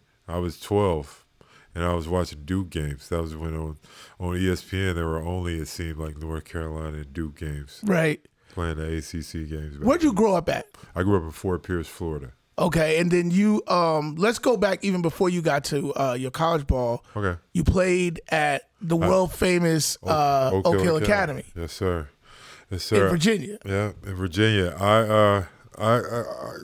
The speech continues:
Speaker 1: you know, I got around a little bit. I, I'm originally from Fort Pierce. But after I went to Oak Hill my first year, I started spending the summers in New York City.
Speaker 2: Okay.
Speaker 1: And I played A A U there for Riverside Church, and I also played for Team Florida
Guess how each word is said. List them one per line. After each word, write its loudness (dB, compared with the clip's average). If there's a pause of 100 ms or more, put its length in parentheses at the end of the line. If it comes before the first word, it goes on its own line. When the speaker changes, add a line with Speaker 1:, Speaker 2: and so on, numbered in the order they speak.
Speaker 1:
you -8
know, 2
I 2
got 6
around 6
a 2
little 4
bit. 2 (260)
I, 2 (140)
I'm -4
originally 0
from -4
Fort 0
Pierce. 0 (520)
But 4 (160)
after 4
I 6
went 0
to -4
Oak -2
Hill 0 (120)
my -4
first -4
year, 0
I -2
started 0
spending -6
the -8
summers -8
in -10
New -8
York -6
City. -6 (340)
Speaker 2:
Okay. 2
Speaker 1:
And 0
I 0
played 0
A 0
A 4
U 2
there 2
for -6
Riverside -2
Church, -2 (300)
and 6
I 8
also 4
played -2
for -6
Team -6
Florida -4